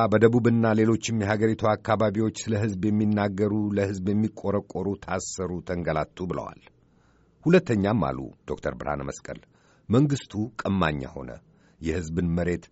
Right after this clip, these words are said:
ሀብት፣ የከተማና የገጠር የልማትና የእርሻ መሬቶችን እየመረጠ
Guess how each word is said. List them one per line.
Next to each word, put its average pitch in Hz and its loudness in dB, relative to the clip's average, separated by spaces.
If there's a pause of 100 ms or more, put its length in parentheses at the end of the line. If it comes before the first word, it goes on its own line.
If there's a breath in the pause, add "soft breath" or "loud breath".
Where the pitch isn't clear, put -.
(140)
ሀብት፣ 87 -4 (320 soft breath)
የከተማና 107 0
የገጠር 85 -2
የልማትና 85 -2 (400 soft breath)
የእርሻ 98 -4
መሬቶችን 76 -8
እየመረጠ 82 -4